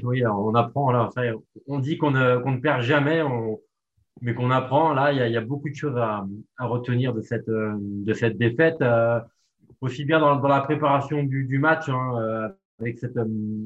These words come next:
cette configuration un petit peu inédite où on savait, euh, qu'il fallait gagner de vingt, vingt ou vingt et un points,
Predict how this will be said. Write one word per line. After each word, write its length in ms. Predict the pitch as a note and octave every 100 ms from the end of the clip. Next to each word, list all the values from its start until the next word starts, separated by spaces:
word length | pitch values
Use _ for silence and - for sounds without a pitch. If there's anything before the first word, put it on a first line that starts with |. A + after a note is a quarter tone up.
| A2 -
cette 180 | - A#2+
configuration 720 | A#2 A#2 B2+ A#2 A2+ - C3
un 120 | A#2
petit 220 | - -
peu 220 | A#2+ C3+
inédite 400 | C3 B2+ B2 E3+
où 120 | C#3+ A2+
on 60 |
savait, 460 | - C3 B2 C#3+ C#3 - _ _ -
euh, 1200 | A2 A2 G#2+ G#2+ G#2+ G#2 G#2 G#2 G#2 G#2 G#2 G2+ G#2 _ -
qu'il 200 | C3+ B2
fallait 200 | C3+ C3
gagner 220 | B2+ C3+
de 140 | B2
vingt, 340 | A#2 C3 - - _ _
vingt 260 | A#2+ C3 C3+
ou 60 |
vingt 160 | A#2 B2+
et 40 | B2+
un 120 | B2+
points, 320 | A#2 C#3+ C3+